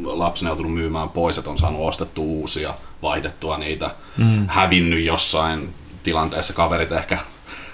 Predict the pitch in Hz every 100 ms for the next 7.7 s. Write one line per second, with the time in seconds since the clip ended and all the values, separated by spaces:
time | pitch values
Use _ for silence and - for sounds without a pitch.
0 | - 104 110 104 - 104 104 104 104 101
1 | 95 90 92 87 92 95 92 90 - 90
2 | 92 95 90 87 95 - 98 92 90 98
3 | 101 - 87 95 90 92 92 90 87 92
4 | 147 165 151 143 135 135 131 127 - 120
5 | 113 113 110 95 110 104 92 87 92 92
6 | 95 95 107 101 95 90 101 101 92 90
7 | 87 92 95 - - - -